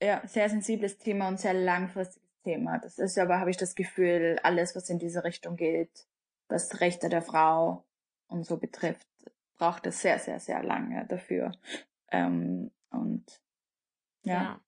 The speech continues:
Speaker 2: Und eben, also d-, es geht ja eigentlich darum, da Freiheit oder Meinungsfreiheit zu schaffen, äh, Entsche-, Entscheidungsfreiheit vor allem für
Speaker 1: Ja.
Speaker 2: Frauen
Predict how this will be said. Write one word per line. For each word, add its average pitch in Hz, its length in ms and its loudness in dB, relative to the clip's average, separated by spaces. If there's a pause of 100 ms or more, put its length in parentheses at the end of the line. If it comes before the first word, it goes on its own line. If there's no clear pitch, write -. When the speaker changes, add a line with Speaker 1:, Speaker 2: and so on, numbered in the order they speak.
(460)
Speaker 2:
Und 185 320 -8 (400)
eben, 185 340 0
also 190 420 -2 (380)
d-, - 220 -10
es 202 360 -8
geht 196 180 0
ja 185 100 4
eigentlich 190 300 0
darum, 180 580 0 (240)
da 180 460 -2 (260)
Freiheit 190 840 2
oder 170 180 -2
Meinungsfreiheit 185 840 0
zu - 100 -8
schaffen, 208 720 -2 (480)
äh, 170 80 -4
Entsche-, 185 440 0 (120)
Entscheidungsfreiheit 208 1160 0
vor - 160 0
allem 214 480 0 (280)
für 220 60 2
Speaker 1:
Ja. 196 120 4
Speaker 2:
Frauen 208 560 2